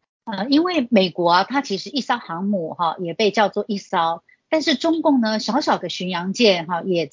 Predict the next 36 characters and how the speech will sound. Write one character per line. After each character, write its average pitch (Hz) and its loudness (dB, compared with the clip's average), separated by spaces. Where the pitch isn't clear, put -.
也 170 0
算 269 4
成 175 -4
是 202 -4
一 202 -4
艘。 165 -2
但 339 2
是 320 0
中 339 -4
国 202 0
的 202 -2
十 202 -4
条 196 0
巡 196 -4
洋 190 -2
舰 220 2
加 233 2
起 233 -8
来 165 0
的 180 -2
吨 277 2
位， 208 4
其 214 -4
实 226 -2
远 180 2
不 277 -6
及 190 -2
美 175 -8
国 180 -2
一 240 -4
艘 196 0
航 170 -10
母 175 -14
的 156 -10
一 151 -20
半。 190 2